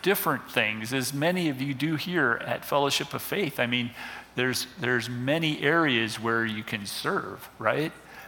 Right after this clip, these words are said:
And, and he, so he's calling you.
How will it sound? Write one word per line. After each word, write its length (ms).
And, 320
and 420
he, 160
so 240
he's 240
calling 520
you. 240